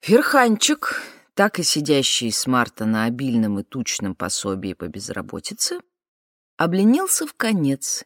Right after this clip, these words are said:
и периодически шлет мне длинные избивчивые ленты сообщений о своем физическом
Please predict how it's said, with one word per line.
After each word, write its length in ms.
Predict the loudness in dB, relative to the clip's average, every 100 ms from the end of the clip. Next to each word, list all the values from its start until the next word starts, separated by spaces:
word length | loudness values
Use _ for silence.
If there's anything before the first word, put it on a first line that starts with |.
| _
и 80 | -4
периодически 800 | 2 4 4 4 0 0 -2 -2
шлет 420 | -2 0 0 0
мне 180 | 0 -2
длинные 680 | 0 2 4 4 4 4 4
избивчивые 680 | 2 -2 -2 -2 0 2
ленты 440 | 2 2 2 0 -4
сообщений 720 | -4 -4 -4 0 2 2 0
о 80 | -2
своем 480 | -4 -2 -2 2 0
физическом 1000 | 0 2 2 4 0 0 -2 -2 -2